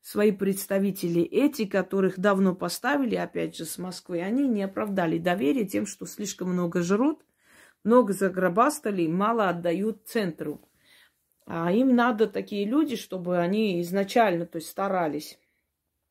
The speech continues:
Вот они время от времени, значит, старые одеяла встряхивают, оттуда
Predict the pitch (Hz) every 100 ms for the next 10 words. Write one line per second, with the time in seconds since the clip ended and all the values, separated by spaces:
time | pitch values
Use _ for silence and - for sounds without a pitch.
0 | _ _ - 202 240 247 190 196 214 180
1 | 170 180 254 294 269 226 208 _ - -
2 | _ _ _ 180 180 170 - - 190 180
3 | 175 170 170 175 - 175 175 214 254 214
4 | 175 - 190 220 - 262 277 254 - -
5 | - 214 202 196